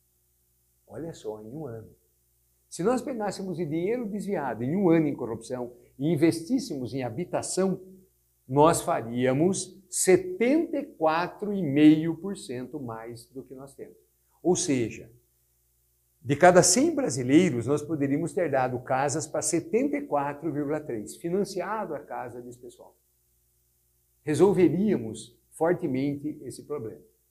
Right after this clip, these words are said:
Se nós pegássemos o mesmo dinheiro desviado em um ano de corrupção, os duzentos e trinta bilhões, e investíssemos em saneamento básico, nós aumentaríamos em cento e três por cento o saneamento.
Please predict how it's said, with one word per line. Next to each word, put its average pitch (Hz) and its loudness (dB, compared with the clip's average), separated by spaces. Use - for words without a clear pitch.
Se - -6
nós 311 0
pegássemos 127 -4
o 127 -2
mesmo 233 0
dinheiro 156 2
desviado 131 -4
em 156 -2
um 190 0
ano 151 0
de 135 -2
corrupção, 123 -2
os 120 -4
duzentos 135 0
e 156 2
trinta 151 0
bilhões, 127 2
e 170 -6
investíssemos 165 -4
em 151 -6
saneamento 139 -8
básico, 120 -8
nós 160 4
aumentaríamos 180 2
em 165 2
cento 285 2
e 190 -6
três - 6
por 175 0
cento 127 -6
o 123 -20
saneamento. 113 -16